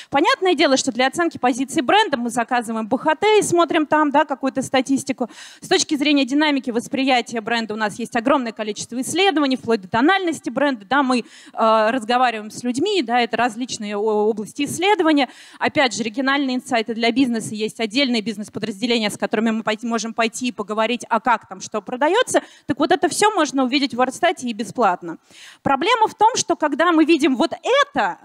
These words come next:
нас это сразу пугает, и мы совсем не хотим дальше лезть и сидеть ковыряться, тем более, что вот это вот, это первая страничка — слово "ипотека". Да, дальше еще штук десять таких же.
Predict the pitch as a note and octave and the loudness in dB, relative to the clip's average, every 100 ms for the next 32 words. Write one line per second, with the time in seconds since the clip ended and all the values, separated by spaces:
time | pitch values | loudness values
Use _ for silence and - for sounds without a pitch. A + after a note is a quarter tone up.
0 | - A3+ G#4+ - - B3 D#4+ C#4+ - C4+ | -6 0 0 0 -6 -2 0 -2 -4 0
1 | D#4 C#4+ B3+ C#4+ E4 A4 F4+ - B3+ D4+ | 0 0 -4 0 2 4 2 -2 2 2
2 | D4+ - C4 - D#4 B3+ G#3+ A3 G3+ C#4 | 2 0 -4 0 0 0 -4 -6 -4 -2
3 | C4+ A3 A#3+ - A3 B3+ D#4+ - G#3+ G3 | 0 0 0 -2 -2 -2 -2 -4 -8 0
4 | C4 - B3 B3+ E4+ - D#4 - - - | -2 0 0 2 2 0 -6 -8 -20 -4
5 | C#4+ A#3+ E4+ D4+ D4 - C#4 C#4 C#4 B3 | -2 2 2 4 0 0 -2 0 -2 -2
6 | A#3 - A#3+ - A#3 G#3 G#3 - C#4 D4 | -6 -4 -4 0 2 2 0 0 2 2
7 | D#4 - F#4 - A#3+ A3 A3+ A#3 - A3+ | 2 0 -2 -2 2 2 2 -4 -6 -6
8 | - F#3 - - _ _ _ - C4 C#4+ | -6 -10 -10 -20 _ _ _ -2 0 0
9 | A3 C4+ F#4 - A#3 B3+ - A3+ G3 - | 0 -2 -2 -6 -2 0 0 0 -2 -10
10 | - - D4+ A3+ G3 G3+ - E3 - _ | -14 -6 -6 -6 -6 -6 -6 -16 -18 _
11 | - A#3+ B3 G#3 E3+ E3 | -6 -6 -4 -6 -6 -12